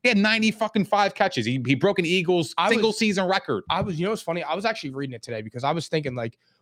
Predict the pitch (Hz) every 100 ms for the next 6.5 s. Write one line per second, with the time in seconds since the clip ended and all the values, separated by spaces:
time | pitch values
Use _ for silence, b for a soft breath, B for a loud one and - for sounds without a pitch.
0 | - 151 147 208 - 185 165 - 131 151
1 | 165 180 160 143 143 127 107 127 117 107
2 | 107 110 - - _ _ _ _ _ _
3 | _ - 160 165 170 160 160 185 175 139
4 | - 131 98 76 - - _ _ _ _
5 | 143 151 139 135 - _ _ _ _ _
6 | _ - 143 - 185